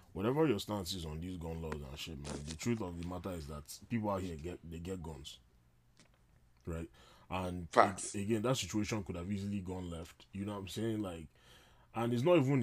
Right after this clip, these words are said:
Speaker 1: a matter of, say, and I know this wasn't the point, but it's not even a matter of, say, you enter car, go carry.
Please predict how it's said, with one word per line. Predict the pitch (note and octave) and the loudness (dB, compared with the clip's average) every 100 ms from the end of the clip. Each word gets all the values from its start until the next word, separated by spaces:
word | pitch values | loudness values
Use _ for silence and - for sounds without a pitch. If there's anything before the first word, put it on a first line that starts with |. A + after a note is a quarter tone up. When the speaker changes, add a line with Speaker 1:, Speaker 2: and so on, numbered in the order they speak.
| G#2 | 4
Speaker 1:
a | |
matter | G#2 A#2 A2+ | 2 2 2
of, | G#2+ F#2 E2+ | 2 0 -6
say, | - G2+ G2 G2 F#2+ | -4 -2 -2 -2 -4
and | E2 | -4
I | F#2 | 0
know | A2+ | 2
this | A2 G#2+ | 2 0
wasn't | F#2+ F2 D#2 | -4 -6 -8
the | |
point, | C2+ E2+ C#2+ | -8 -8 -8
but | D2 | -8
it's | F2+ | -4
not | C3+ | 0
even | A#2+ G#2+ | 2 2
a | |
matter | F#2 F#2+ | -2 -4
of, | G2 | -4
say, | F2 | -2
you | F#2+ E2 | -4 -4
enter | F#2 F#2 | -4 -6
car, | E2 D2 | -6 -6
go | E2 E2 | -8 -6
carry. | E2 E2 | -6 -6